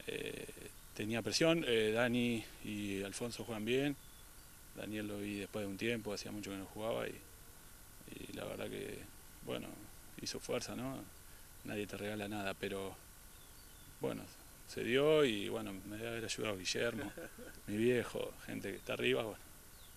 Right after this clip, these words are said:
Speaker 2: Seguro, seguro.
Speaker 1: Ujú.
Speaker 2: Contame alguna, a-, a-, algo de Guillermo, alguna anécdota que esté relacionada con vos.
Speaker 1: Uh,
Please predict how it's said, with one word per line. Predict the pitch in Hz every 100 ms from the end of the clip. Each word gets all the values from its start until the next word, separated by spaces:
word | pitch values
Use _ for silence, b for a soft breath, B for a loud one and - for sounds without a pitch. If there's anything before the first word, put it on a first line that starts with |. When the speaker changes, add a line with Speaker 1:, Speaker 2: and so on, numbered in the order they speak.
| - -
Speaker 2:
Seguro, | 110 107 95 90
seguro. | 117 107 95
Speaker 1:
Ujú. | - - - -
Speaker 2:
Contame | 202 277 294 240 -
alguna, | 151 180 160 123 113 104 101
a-, | 92
a-, | 117 127 -
algo | 180 156
de | 120
Guillermo, | 98 92
alguna | 107 151
anécdota | 131 101 104 107
que | -
esté | 127 185
relacionada | 165 131 127 127
con | 120 110
vos. | 95 - - -
Speaker 1:
Uh, | 101 123